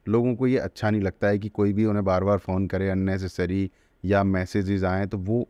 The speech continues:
स्पैम ही माने जाते हैं और पसंद नहीं करते लोग इन्हें, हम पसंद नहीं करते। इनको intrusive, annoying and unwanted माना जाता है। और sender's reputation is also harmed,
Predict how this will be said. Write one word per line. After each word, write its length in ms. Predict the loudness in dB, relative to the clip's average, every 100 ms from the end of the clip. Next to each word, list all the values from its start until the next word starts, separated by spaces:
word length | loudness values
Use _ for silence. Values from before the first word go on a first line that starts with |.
| -8
स्पैम 360 | -8 -2 0 0
ही 220 | 0 0
माने 260 | 0 0 0
जाते 260 | 0 0
हैं 80 | -2
और 100 | -2 -2
पसंद 300 | -2 2 2
नहीं 140 | 2
करते 280 | 0 -2 -2
लोग 220 | -2 0
इन्हें, 160 | -2 -6 _ _ _
हम 120 | -4 -2
पसंद 260 | 0 0
नहीं 160 | 0 0
करते। 320 | -2 -2 -2
इनको 260 | 0 2 2
intrusive, 680 | 2 2 2 2 0 0 -4 _ -20 -6 0
annoying 480 | 2 4 2 0 -2
and 100 | -6 -6 0 2
unwanted 600 | 2 2 0 0 -2 -4 _
माना 280 | -2 0 0
जाता 360 | -2 -4 -2 -2
है। 180 | -2 -6 _ _ -4
और 80 | -4
sender's 540 | 0 2 4 2 0
reputation 480 | 0 0 0 0 0 0
is 40 | 2
also 340 | 0 0 -2
harmed, 320 | 0 -2 -4